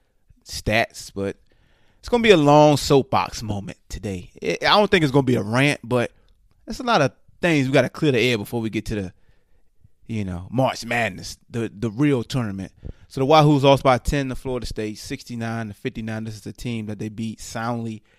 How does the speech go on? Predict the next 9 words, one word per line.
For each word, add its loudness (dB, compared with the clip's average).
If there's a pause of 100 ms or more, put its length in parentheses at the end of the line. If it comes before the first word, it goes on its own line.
(260)
at -8
John -6
Paul 0
Jones -4
Arena. -6 (840)
And -6
this -2
time -2
around, -4